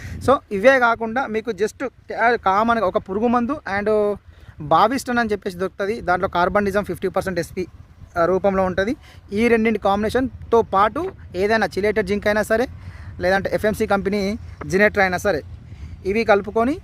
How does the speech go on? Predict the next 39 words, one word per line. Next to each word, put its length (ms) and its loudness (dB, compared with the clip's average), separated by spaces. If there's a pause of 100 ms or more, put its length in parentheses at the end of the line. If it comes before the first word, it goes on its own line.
(200)
వాడుకోవడం 760 0
ది 80 -2
బెస్ట్ 480 0
అన్నమాట. 380 2
ది 180 -10
బెస్ట్ 300 -8
రిజల్ట్ 380 -2
ఉంటుంది. 320 -4 (460)
చాలా 280 4
అంటే 200 0
చాలా 220 2
బాగుంటుంది. 560 -2
ఎటువంటి 360 -4
తెగుళ్ళు 380 0
ఉండవు. 240 2
కాండం 340 -2
కుళ్ళు 280 -2
అయినా, 360 -2 (460)
ఆ, 240 0
మీకు 280 -4
పండాకు 340 2
తెగులు 280 0
అయినా, 340 -2 (260)
ఏ 120 -4
చే-, 220 -2
వేరుకుళ్ళు 500 2
అయినా, 420 0 (360)
మ్, 220 -6
తుప్పు 180 -4
మచ్చలు 360 2
అయినా 160 0
ఇవన్నీ 480 0
పోతాయండి. 580 0 (160)
ఓకేనా? 300 -2 (640)
ఇది, 180 2 (360)
ఇది 200 -2
ది 180 -4
బెస్ట్ 320 -2
కాంబినేషన్స్. 580 0